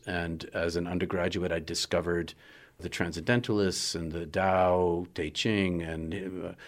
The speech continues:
Hindu mythology, and so I decided to look in Western Christian contemplation and mysticism. I got my graduate degree at Yale in that, and a div degree, and used the language of the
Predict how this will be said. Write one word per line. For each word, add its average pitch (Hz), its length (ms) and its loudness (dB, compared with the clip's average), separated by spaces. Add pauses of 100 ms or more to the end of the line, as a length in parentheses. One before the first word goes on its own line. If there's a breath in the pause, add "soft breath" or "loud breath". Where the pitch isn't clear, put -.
(200 loud breath)
Hindu 95 260 4
mythology, 87 800 4
and 87 160 -4
so 87 420 0
I 92 100 0
decided 85 580 0
to 87 100 -8
look 87 280 -2
in 82 240 -4 (260 soft breath)
Western 98 460 2
Christian 90 720 0 (100)
contemplation 90 720 -2
and 85 140 -2
mysticism. 82 640 -2 (300 loud breath)
I - 40 -8
got 80 140 0
my 87 80 -4
graduate 90 420 0
degree 82 640 -4 (100)
at 90 140 -4
Yale 85 300 0
in 87 160 0
that, 78 340 -2 (260)
and 80 580 -6
a 95 80 -4
div 90 220 -4
degree, 78 420 -8 (440 loud breath)
and 87 420 -2 (560)
used 107 480 4
the 101 80 2
language 98 480 2
of 90 280 2
the 85 420 -2